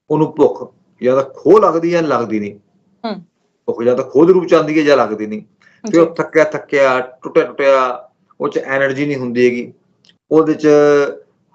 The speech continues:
Speaker 1: ਹਰ ਵਕਤ ਲੇਡੀਜ਼ ਨੂੰ ਆਪਾਂ ਗੱਲ ਕਰੀਏ ਤੇ ਜੀ ਫਟੀਗਡ ਹੈ, ਕੰਮ ਕਰਨ ਨੂੰ ਦਿਲ ਨਹੀਂ ਕਰਦਾ, ਸਰੀਰ ਥੱਕਿਆ ਥੱਕਿਆ ਰਹਿੰਦਾ।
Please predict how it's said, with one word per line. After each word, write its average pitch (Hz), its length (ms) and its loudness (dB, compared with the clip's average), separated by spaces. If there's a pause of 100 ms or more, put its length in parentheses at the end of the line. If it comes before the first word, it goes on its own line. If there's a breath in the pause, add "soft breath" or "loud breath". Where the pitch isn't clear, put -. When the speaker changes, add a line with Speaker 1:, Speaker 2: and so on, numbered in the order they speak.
Speaker 1:
ਹਰ 170 100 2
ਵਕਤ 165 300 -2
ਲੇਡੀਜ਼ 135 480 0
ਨੂੰ 139 80 0
ਆਪਾਂ 123 120 -2
ਗੱਲ 123 180 0
ਕਰੀਏ 120 320 -2
ਤੇ 120 360 -4 (340)
ਜੀ 123 140 -10
ਫਟੀਗਡ 127 640 -4
ਹੈ, 117 340 4
ਕੰਮ 123 200 -2
ਕਰਨ 120 120 0
ਨੂੰ 113 160 -8
ਦਿਲ 120 200 0
ਨਹੀਂ 123 120 -4
ਕਰਦਾ, 113 400 0
ਸਰੀਰ 120 320 -6
ਥੱਕਿਆ 117 220 -4
ਥੱਕਿਆ 113 240 -4
ਰਹਿੰਦਾ। 120 400 -6